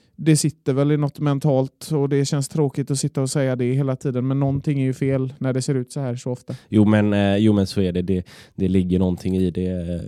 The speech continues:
Speaker 2: Vi ska säga det att Love, han, eh, är inte med i denna podden. Eh, vi var alla tre här på,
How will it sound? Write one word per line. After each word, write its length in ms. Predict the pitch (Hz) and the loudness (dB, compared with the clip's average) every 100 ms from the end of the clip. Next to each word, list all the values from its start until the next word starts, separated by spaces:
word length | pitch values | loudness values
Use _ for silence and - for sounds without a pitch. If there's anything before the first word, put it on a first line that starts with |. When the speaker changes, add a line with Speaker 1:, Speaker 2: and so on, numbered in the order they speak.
| 62 | -10
Speaker 2:
Vi 80 | 92 | -8
ska 180 | - 104 | -2 2
säga 220 | 113 101 | 4 6
det 80 | 101 | 4
att 100 | 98 | 4
Love, 340 | 107 98 98 | 2 2 2
han, 400 | 98 104 101 101 | 2 2 2 2
eh, 280 | 98 98 95 | 0 0 0
är 200 | 98 95 - - - | -2 -4 -12 -20 -6
inte 280 | 120 123 123 | 2 4 6
med 180 | 123 117 | 8 8
i 20 | |
denna 260 | 117 117 110 | 8 6 4
podden. 560 | 123 107 98 110 113 | 2 2 4 4 6
Eh, 280 | 113 110 107 | 4 4 2
vi 120 | 104 101 | 0 0
var 420 | 104 104 104 104 | 2 2 2 0
alla 180 | 101 101 | -2 -2
tre 260 | 110 104 | 0 0
här 80 | 107 | 0
på, 300 | - 107 | 0 -2